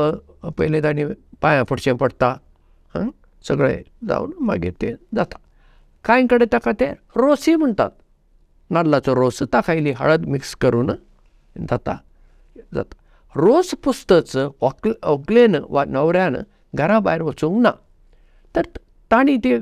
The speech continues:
अ, करचो तांचो उद्देश विविध आसा. एक, ही आतां हांग कुवारपणाच्या बेसांत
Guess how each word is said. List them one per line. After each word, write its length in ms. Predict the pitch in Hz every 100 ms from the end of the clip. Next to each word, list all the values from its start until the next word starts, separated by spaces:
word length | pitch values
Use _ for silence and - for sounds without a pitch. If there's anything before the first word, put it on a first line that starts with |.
| -
अ, 200 | 208 185 -
करचो 300 | 240 240 208
तांचो 300 | 202 190 196
उद्देश 520 | 233 196 165 143 - 101 - -
विविध 320 | - 311 339
आसा. 200 | 147 - - _ _ _ _ _ _ _ _ -
एक, 340 | 214 269 - 151 - _ _ _ _ _ _ _ _ _ _ _
ही 200 | - 156
आतां 360 | 185 165 175 214 - _ _ _ _ _ _ _ _ _ -
हांग 180 | 139 220
कुवारपणाच्या 880 | - 175 226 254 247 226 208 214 202 - 123
बेसांत 320 | 147 220